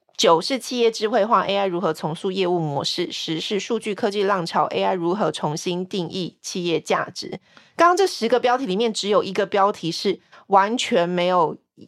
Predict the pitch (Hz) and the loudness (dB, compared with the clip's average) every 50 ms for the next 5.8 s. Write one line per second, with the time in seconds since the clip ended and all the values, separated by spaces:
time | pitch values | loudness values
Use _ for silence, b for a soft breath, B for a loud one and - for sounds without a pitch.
0 | _ _ _ - - - 214 226 - 233 196 - - - 180 175 180 175 175 175 | _ _ _ -6 0 0 0 2 2 2 0 0 0 0 0 0 2 0 0 0
1 | 175 180 175 - - 196 - 156 151 - 170 165 160 165 160 170 165 156 147 151 | -2 -2 -4 -4 -4 -2 -2 -2 -4 -2 -6 -2 0 0 0 2 2 2 2 0
2 | - - - 240 - - - - 240 240 233 - - 262 220 202 - 175 160 165 | -2 -8 -8 -8 -10 -10 -10 -10 -8 -8 -8 -6 -4 -2 -2 0 0 0 0 0
3 | - - 160 156 - 180 165 156 - - 175 165 160 156 147 - 151 151 147 151 | -2 -6 -8 -2 0 0 0 0 -4 -6 -4 -2 -2 -2 0 -2 -2 -2 -2 -4
4 | - - 185 185 170 165 160 143 165 - 180 151 156 - - - - - - 185 | -4 -2 -2 -2 0 0 0 -2 -2 -4 -4 -6 -6 -6 -8 -8 -6 -4 -2 -2
5 | 190 190 180 175 165 147 - - 147 147 147 151 - 165 156 | -2 0 2 2 0 2 0 0 0 0 -2 -2 0 0 0